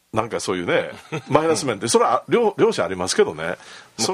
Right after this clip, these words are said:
Speaker 2: こ-、これはね、いや、
Speaker 1: うん。
Speaker 2: やっぱり、世界、そのメディアを含めね、
Speaker 1: はい。
Speaker 2: それ日本だって覚えてらっしゃる、八十年代ね。
Speaker 1: はい。
Speaker 2: もう私は悲しいのはね、
Speaker 1: はい。
Speaker 2: 覇権争いとか、技術のね、
Speaker 1: うん。
Speaker 2: 覇権争いって言っても日本なんか出てこないんですよ。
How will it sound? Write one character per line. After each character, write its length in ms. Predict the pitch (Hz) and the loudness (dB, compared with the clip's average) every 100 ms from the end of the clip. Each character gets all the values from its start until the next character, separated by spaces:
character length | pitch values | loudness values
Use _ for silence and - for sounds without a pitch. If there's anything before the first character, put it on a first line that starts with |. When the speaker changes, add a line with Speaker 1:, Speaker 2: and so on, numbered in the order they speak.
| 214 | -6
Speaker 2:
こ-、 220 | - 151 131 | -4 -2 -2
こ 160 | 156 | -2
れ 60 | 165 | -2
は 80 | 165 | -2
ね、 160 | - - | -6 -4
い 60 | |
や、 120 | 123 | -2
Speaker 1:
う 40 | - | 0
ん。 40 | |
Speaker 2:
や 100 | 120 | -2
っ 40 | 123 | -4
ぱ 140 | - 147 | -4 -2
り、 400 | 127 117 101 65 | -2 -2 -2 -4
世 220 | - 135 | -8 -8
界、 180 | - - - | -8 -10 -8
そ 140 | 104 | -6
の 100 | 98 | -4
メ 160 | 98 101 | -2 0
デ 100 | 107 | 0
ィ 60 | |
ア 40 | 101 | 0
を 20 | |
含 280 | - - 95 | -4 -8 -6
め 120 | 73 | -4
ね、 280 | 65 64 - | -6 -8 -8
Speaker 1:
は 160 | 202 87 | -4 -2
い。 20 | |
Speaker 2:
そ 100 | 156 | -2
れ 60 | 165 | -2
日 160 | 123 139 | -2 0
本 180 | 202 | 0
だ 100 | 175 | 0
っ 40 | 127 | -2
て 180 | - 107 | 0 0
覚 340 | 95 98 110 | 0 -2 -2
え 40 | |
て 80 | 92 | 0
ら 80 | 92 | -2
っ 20 | |
し 100 | - | -2
ゃ 60 | 78 | -6
る、 80 | 71 | -6
八 300 | - - 147 | -6 -6 -4
十 180 | 156 | -2
年 220 | 143 123 90 | 0 0 -2
代 180 | 62 | -4
ね。 140 | 55 - | -8 -8
Speaker 1:
は 200 | 98 85 | -6 -6
い。 100 | 76 - | -6 -2
Speaker 2:
も 80 | |
う 20 | 107 | 0
私 240 | 127 147 | 0 -2
は 200 | 147 160 | -4 -4
悲 100 | 160 | -4
し 160 | - 147 | -2 -2
い 20 | |
の 100 | 82 | -2
は 60 | |
ね、 120 | 58 - | -4 -6
Speaker 1:
は 100 | 92 | -6
い。 40 | 76 - _ _ - | -8 -16 _ _ -10
Speaker 2:
覇 200 | - 117 | -6 -4
権 420 | 170 175 165 165 | -2 -2 -2 -6
争 560 | - - 135 139 117 | -6 -2 0 0 0
い 20 | 92 | -2
と 100 | 80 | -2
か、 140 | 82 | -2
技 340 | 82 - 78 | -2 -4 -6
術 420 | 95 131 123 - 71 | -2 0 0 -2 -6
の 120 | 69 | -6
ね、 120 | 76 | -6
Speaker 1:
う 60 | 92 | -6
ん。 40 | |
Speaker 2:
覇 140 | 82 | -6
権 140 | 95 131 | -4 -2
争 180 | 117 104 | -2 -4
い 20 | |
っ 20 | |
て 100 | 82 | -4
言 0 | |
っ 20 | |
て 60 | 87 | -6
も 60 | 110 | -2
日 180 | 160 | -2
本 200 | 135 180 | -2 0
な 80 | 185 | -2
ん 20 | |
か 80 | 101 | -2
出 120 | 147 | -2
て 80 | 117 | -2
こ 140 | - 113 | -2 -2
な 80 | 127 | -2
い 40 | |
ん 40 | |
で 80 | 107 | -4
す 100 | - | -10
よ。 120 | - | -12